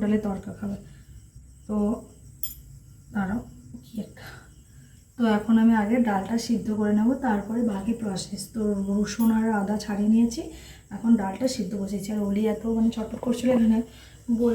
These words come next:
টটি আছে, তারপরে এখানে সব জল টল পড়ে কোথায় পড়ে যাবে। ওকে বললাম সমবেগের কাছে যা, মানে সমবেগের কাছে গিয়ে খেলা কর, বলে সমবেগের কাছে পাঠিয়ে দিয়েছি। আর, উম, আমি এটা করে নিই, করে নিই, তারপর আবার ওপরে যাবো, সাতটা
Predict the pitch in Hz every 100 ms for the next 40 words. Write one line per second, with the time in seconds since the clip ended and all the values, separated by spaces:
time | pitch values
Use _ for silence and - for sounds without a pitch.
0 | 226 226 240 214 - 240 226 214 220 220
1 | 220 220 220 240 226 - - - - 220
2 | 220 214 220 220 226 220 220 226 220 214
3 | 226 233 262 269 247 202 202 226 226 202
4 | 196 196 202 214 208 285 285 233 220 202
5 | 202 190 208 220 214 202 202 190 - -
6 | - - 208 220 202 202 202 202 208 196
7 | 233 254 254 330 320 - - - 208 196
8 | 196 190 190 202 190 - - - - -
9 | - 208 208 220 - 214 196 185 202 220
10 | 202 208 214 202 226 220 226 220 214 214
11 | 208 220 - 220